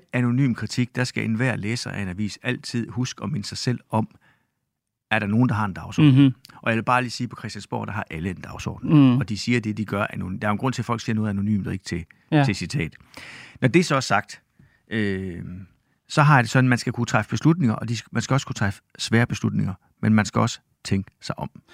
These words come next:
Speaker 2: Men det, du siger, du ærger dig over, det er så i virkeligheden, at du inviterer os indenfor i dine overvejelser.
Speaker 1: Ja.
Speaker 2: Er det
Speaker 1: Eller
Speaker 2: fordi
Speaker 1: ej, jeg, det er, at jeg ikke gav det fulde billede af overvejelserne.
Speaker 2: Okay.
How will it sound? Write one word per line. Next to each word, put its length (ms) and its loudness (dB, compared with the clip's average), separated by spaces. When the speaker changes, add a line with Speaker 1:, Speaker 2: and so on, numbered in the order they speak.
Speaker 2:
Men 140 4
det, 160 2
du 80 0
siger, 200 0
du 180 -2
ærger 260 6
dig 80 4
over, 340 0
det 60 4
er 40 8
så 120 2
i 60 4
virkeligheden, 360 6
at 100 0
du 80 0
inviterer 460 2
os 120 0
indenfor 440 4
i 60 2
dine 200 4
overvejelser. 640 2
Speaker 1:
Ja. 1400 -10
Speaker 2:
Er 20 6
det 240 4
Speaker 1:
Eller 180 8
Speaker 2:
fordi 140 6
Speaker 1:
ej, 60 4
jeg, 160 2
det 140 6
er, 100 6
at 140 2
jeg 120 2
ikke 120 -2
gav 140 0
det 120 -4
fulde 240 2
billede 400 6
af 40 -6
overvejelserne. 600 -8
Speaker 2:
Okay. 320 0